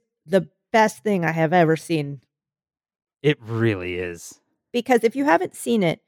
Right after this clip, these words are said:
Speaker 1: he's smiling. He and Melania are smiling and waving, and then it slowly dawns on him.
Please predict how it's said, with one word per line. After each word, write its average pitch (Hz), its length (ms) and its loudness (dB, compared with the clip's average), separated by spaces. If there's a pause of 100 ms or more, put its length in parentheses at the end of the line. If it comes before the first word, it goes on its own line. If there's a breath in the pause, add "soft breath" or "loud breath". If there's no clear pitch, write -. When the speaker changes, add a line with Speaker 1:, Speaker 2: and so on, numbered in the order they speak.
(200)
Speaker 1:
he's 254 280 -4
smiling. 254 420 2
He 262 120 0
and 285 100 0
Melania 226 400 4
are 185 40 2
smiling 208 500 0
and 170 140 -4
waving, 185 520 2
and 185 160 0
then 196 240 4 (320)
it 190 140 -4
slowly 269 840 2
dawns 185 440 4
on 247 200 2
him. 277 340 0